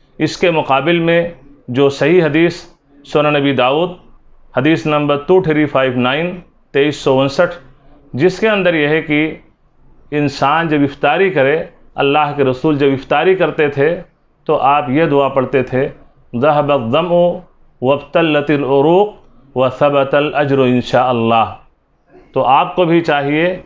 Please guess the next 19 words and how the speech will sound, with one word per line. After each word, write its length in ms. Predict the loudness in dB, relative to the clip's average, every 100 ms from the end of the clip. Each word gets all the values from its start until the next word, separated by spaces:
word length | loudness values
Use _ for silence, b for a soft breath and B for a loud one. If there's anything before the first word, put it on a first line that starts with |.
| _ _ -6
कि 100 | -2
जब 200 | 0 0
आप 160 | 0
इफ्तारी 480 | -2 -2 -2 0 -2
के 120 | -2 -2
लिए 200 | 0 -2
खजूर 380 | -2 -2 0
उठाएं 640 | 0 -2 -2 -2 -2 -4 -10 -20 -20 -20 -20 -20 -20 -20 -4
या 160 | -2 -2
खजूर 420 | 0 0 2 2
नहीं 220 | 0 0
मैसर 440 | 0 0 0 0 0
है, 160 | 0
पानी 420 | -2 -2 -2 0
है, 140 | 0 0
पानी 360 | 0 -2 0
का 100 | 0
प्याला 300 | 2 2 2
उठाएं, 520 | 0 -2 -2 -2 -2